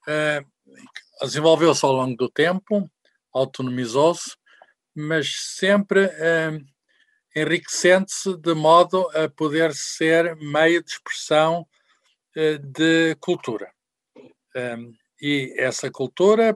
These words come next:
pode ser, então, a escrita literária. Eh, a língua portuguesa é uma língua que, eh, tem uma produção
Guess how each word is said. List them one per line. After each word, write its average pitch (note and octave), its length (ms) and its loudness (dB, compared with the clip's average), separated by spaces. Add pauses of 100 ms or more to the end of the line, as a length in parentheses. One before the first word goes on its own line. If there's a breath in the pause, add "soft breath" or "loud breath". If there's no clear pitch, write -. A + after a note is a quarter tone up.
(100)
pode D3+ 280 0
ser, C#3+ 300 -4
então, C3+ 400 -4
a - 40 -6
escrita B2 340 -8
literária. C3+ 680 -2 (800)
Eh, C3 500 -10
a C3 60 -8
língua C3 340 -4
portuguesa B2 800 -6 (120)
é B2 160 -4
uma A#2+ 240 -6
língua A#2+ 600 -6 (580 soft breath)
que, B2+ 480 -2 (240)
eh, B2 240 -8
tem C3 240 -2
uma B2 180 -4
produção B2+ 800 -4